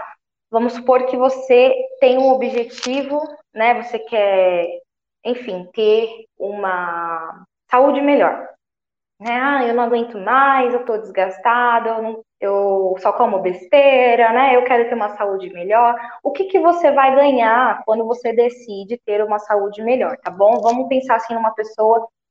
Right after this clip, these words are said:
que é sedentária, uma pessoa que não cuida da, da sua alimentação. O que que você vai ganhar? Você vai ganhar uma qualidade de vida,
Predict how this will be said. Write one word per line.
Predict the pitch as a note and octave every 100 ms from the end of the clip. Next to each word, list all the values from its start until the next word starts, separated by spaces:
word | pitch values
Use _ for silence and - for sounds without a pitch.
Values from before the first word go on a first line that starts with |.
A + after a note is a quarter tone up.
| _ _ _ _
que | A3+ A3
é |
sedentária, | A3 A3 G3+ G3+ - B3 B3 B3+ A#3+
uma | A3+ G#3+
pessoa | G#3+ - A3 G#3
que | G#3
não | G#3
cuida | G3 G3+ G3 G3
da, | F#3+ F#3
da | F#3+
sua | F#3 G3
alimentação. | F#3 F3+ F3+ F3 - A#3 A#3+ B3 B3 B3 - _ _
O | C4+
que | F4+
que | F4+
você | F4 F4 D4
vai | C4+ C4
ganhar? | C#4+ C#4 G3+ E3+
Você | F#3+ -
vai | G#3
ganhar | G#3 G#3+
uma | A3 A#3
qualidade | - A3 A3 F#3+ F3+ F3+ F#3
de | C4
vida, | B3 A3+ G#3